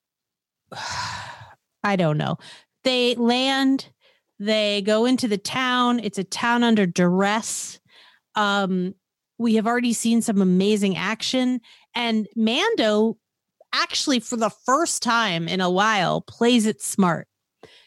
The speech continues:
Uh, he's cautious 'cause he can clearly tell this is a town under duress by the people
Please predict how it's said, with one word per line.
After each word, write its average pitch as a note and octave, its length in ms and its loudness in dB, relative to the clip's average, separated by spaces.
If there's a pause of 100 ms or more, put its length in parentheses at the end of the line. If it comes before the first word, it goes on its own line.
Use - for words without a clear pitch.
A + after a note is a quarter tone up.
(160)
Uh, G3+ 380 2
he's A#3 560 0
cautious - 640 -2
'cause F#3 180 0
he G3 60 -2
can F3+ 220 0
clearly C#4 580 2
tell F3+ 240 0
this E3 160 -2
is E3+ 120 -4
a E3 80 -2
town E3 260 -2
under D#3+ 200 0
duress E3 420 0
by D4 200 0
the D4+ 100 2
people A#3 600 2